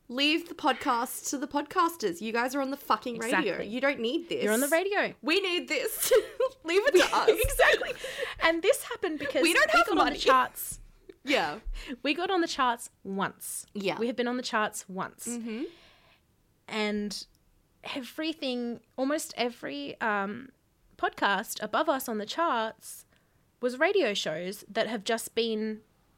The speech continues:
Speaker 2: cut together without the music and without the ads and release as a podcast.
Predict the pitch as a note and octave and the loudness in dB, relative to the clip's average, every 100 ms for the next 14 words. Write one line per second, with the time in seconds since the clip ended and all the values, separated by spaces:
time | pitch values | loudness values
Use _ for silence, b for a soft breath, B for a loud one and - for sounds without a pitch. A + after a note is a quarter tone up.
0 | _ - - D4+ - A#3 A#3+ G3+ G3+ C#4+ | _ -8 -2 -2 -2 -2 -2 -2 -8 -6
1 | A#3+ A3 A3 G3+ G3+ A3 G3 F#3+ G#3 G#3 | -2 0 0 -2 -4 -4 -6 -6 -4 -2
2 | F#3+ F#3+ C4 G#3 G#3+ - G#3 G3+ G3 F3+ | -4 -2 0 0 -4 -6 -6 -4 -6 -6
3 | F#3+ G3+ - F#3 - - - - | -8 -10 -8 -8 -10 -12 -10 -12